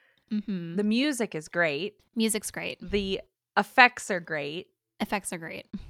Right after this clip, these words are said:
Speaker 2: But I guess some of the, I don't know, like, some of the plot points are a little cheesy. There, there's some cheesy stuff in here. Why don't you think it deserves seventy-five percent?
Speaker 1: The concept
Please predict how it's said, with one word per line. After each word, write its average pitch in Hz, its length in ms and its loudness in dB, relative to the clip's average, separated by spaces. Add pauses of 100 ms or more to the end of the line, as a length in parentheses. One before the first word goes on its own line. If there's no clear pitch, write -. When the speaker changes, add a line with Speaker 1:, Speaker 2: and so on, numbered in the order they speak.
(640)
Speaker 2:
But 180 300 2 (2000)
I 196 100 0
guess 214 500 2 (320)
some 208 240 -4
of 185 60 -2
the, 175 120 -2 (500)
I 190 100 -6
don't 240 120 0
know, 185 200 2
like, 180 300 0
some 214 160 -4
of 214 60 0
the 202 60 0
plot 185 300 2
points 185 300 -8
are 190 100 -2
a 185 60 -2
little 185 180 -4
cheesy. 196 580 -8
There, 202 180 -4
there's 196 220 -2
some 196 140 -6
cheesy 180 420 -8
stuff 165 340 -4
in 170 100 -6
here. 165 460 -6 (640)
Why 247 160 8
don't 262 160 2
you 247 140 2
think 214 220 0
it 180 80 -2
deserves 165 380 -2
seventy-five 160 560 -4
percent? 156 400 -10 (880)
Speaker 1:
The 247 140 -4
concept - 760 -2